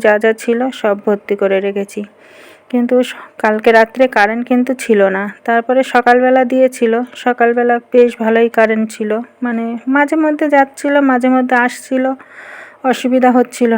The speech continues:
না। কিন্তু এই যে রান্না করতে করতে কারেন্ট যে গেল আর আসার নাম ছিল না। তো যখন চা করেছি, চাও, চা করে চা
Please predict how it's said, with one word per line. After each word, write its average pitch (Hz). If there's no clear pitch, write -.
না। 214
কিন্তু 240
এই 240
যে 262
রান্না 214
করতে 262
করতে 294
কারেন্ট 220
যে 254
গেল 254
আর 208
আসার 202
নাম 202
ছিল 202
না। 202
তো -
যখন 233
চা 233
করেছি, 240
চাও, 226
চা 220
করে 220
চা 214